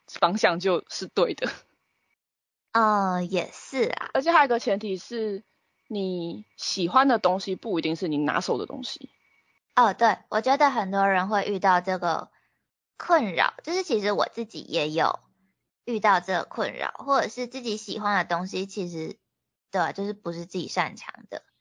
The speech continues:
Speaker 2: 就是比如说我喜欢音乐，可是其实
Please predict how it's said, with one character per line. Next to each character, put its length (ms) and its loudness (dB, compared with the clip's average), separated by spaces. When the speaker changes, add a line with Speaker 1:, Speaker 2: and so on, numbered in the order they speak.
Speaker 2:
就 160 -2
是 80 4
比 140 -4
如 120 0
说 200 0
我 140 0
喜 200 -6
欢 260 -4
音 220 -10
乐， 260 -2
可 140 -6
是 160 0
其 240 -4
实 320 -6